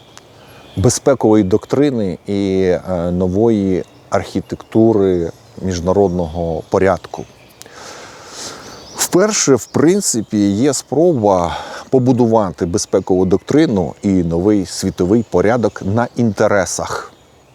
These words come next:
Я підкреслюю, на інтересах. Задача сьогодні української дипломатії президента Зеленського пояснити, що світовий порядок і нова архітектура безпеки не будується на інтересах в принципі.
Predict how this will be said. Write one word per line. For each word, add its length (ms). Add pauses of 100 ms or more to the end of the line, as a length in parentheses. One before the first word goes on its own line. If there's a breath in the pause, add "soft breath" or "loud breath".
(100)
Я 220
підкреслюю, 680
на 120
інтересах. 680
Задача 680
сьогодні 640 (380)
української 580
дипломатії 680
президента 520
Зеленського 600
пояснити, 640 (440 loud breath)
що 240
світовий 460
порядок 540 (880 loud breath)
і 120
нова 260
архітектура 640
безпеки 640
не 160
будується 720
на 100
інтересах 500
в 100
принципі. 640